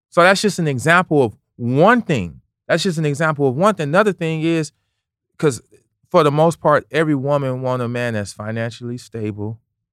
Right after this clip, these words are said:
a high earner, and that's natural. Women wanna be provided for, they wanna be cared for, so that's natural. And part of,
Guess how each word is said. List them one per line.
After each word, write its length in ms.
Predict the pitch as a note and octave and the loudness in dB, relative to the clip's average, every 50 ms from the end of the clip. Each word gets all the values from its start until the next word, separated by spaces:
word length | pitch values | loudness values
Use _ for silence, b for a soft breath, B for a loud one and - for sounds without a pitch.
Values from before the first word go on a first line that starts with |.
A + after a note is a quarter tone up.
| _ _ _ | _ _ _
a 100 | G#2 G#2+ | -14 -14
high 360 | G2+ G2+ A#2+ B2 B2+ B2 A#2+ | -8 0 2 4 4 4 2
earner, 440 | - G#2 G#2+ G2+ F#2 F2+ E2+ F2 - _ _ | -2 -6 -8 -6 -6 -8 -12 -14 -18 _ _
and 120 | - A2 A2+ | -14 -10 -8
that's 280 | B2+ A2+ - - - _ _ _ _ _ _ _ _ _ _ _ _ _ _ _ _ _ _ _ | -8 -8 -10 -14 -16 _ _ _ _ _ _ _ _ _ _ _ _ _ _ _ _ _ _ _
natural. 560 | A#2 C3 D3+ D#3+ D3+ - - A#2+ G#2 E2+ D2+ _ _ _ _ _ _ _ _ _ _ _ _ _ _ - | -4 -2 0 0 0 -2 -4 -6 -4 -6 -6 _ _ _ _ _ _ _ _ _ _ _ _ _ _ -8
Women 320 | A2 B2 C#3+ D3 D3 C#3 C3 | -4 -2 0 0 0 0 0
wanna 200 | C3 B2+ B2+ A#2+ | -2 -2 -4 -4
be 120 | A2+ B2 | -6 -6
provided 480 | A#2 - B2 A2 G2+ A#2+ C3 B2+ A#2 A2 | -8 -6 -8 -8 -6 -6 -8 -8 -8 -8
for, 100 | A2+ A2 | -8 -6
they 60 | A#2+ | -6
wanna 180 | A#2+ A#2+ A#2+ A#2 | -4 -6 -6 -6
be 120 | A2+ A2 | -8 -10
cared 320 | - - - C#3 C3+ B2 - | -10 -8 -10 -10 -10 -10 -8
for, 120 | - G2+ | -8 -10
so 140 | G2 - A2+ | -8 -8 -8
that's 160 | G#2+ G#2 G#2 | -10 -8 -10
natural. 380 | A2 B2 C3+ C3 - - G#2+ F#2+ | -10 -10 -10 -10 -8 -8 -10 -10
And 100 | E2+ _ | -10 _
part 280 | - - B2 C3 B2+ A2+ | -4 0 0 2 2 0
of, 100 | G#2+ | -2